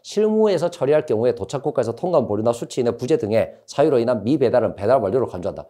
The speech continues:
그러니까 이거를 뒤쪽에 있는 문장에 맞춰보면 틀린 내용이 아무것도 없어요. 그래서 열심히 공부한 분들 같은 경우에 맞아라고 생각을 하는데 어디가 틀렸냐면 여기가 틀렸어요. 여기가. 야, 이런 식으로 하냐 진짜.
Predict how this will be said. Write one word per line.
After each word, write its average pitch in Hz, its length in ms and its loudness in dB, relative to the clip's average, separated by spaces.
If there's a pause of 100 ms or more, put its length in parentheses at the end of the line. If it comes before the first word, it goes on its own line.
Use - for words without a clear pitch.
(280)
그러니까 175 260 -4
이거를 190 500 4
뒤쪽에 233 340 -2
있는 190 180 0
문장에 147 300 2
맞춰보면 110 420 -4
틀린 240 280 -4
내용이 123 180 -4
아무것도 147 320 -2
없어요. 98 260 -6
그래서 131 460 0 (240)
열심히 240 320 4
공부한 170 280 4
분들 175 160 -2
같은 143 200 -2
경우에 110 160 2
맞아라고 160 420 2
생각을 160 300 -2
하는데 139 180 0
어디가 143 300 4
틀렸냐면 165 320 6
여기가 214 140 8
틀렸어요. 107 320 0
여기가. 90 500 -2 (460)
야, 147 40 2 (180)
이런 254 200 2
식으로 147 180 2
하냐 165 220 -2
진짜. 117 360 -12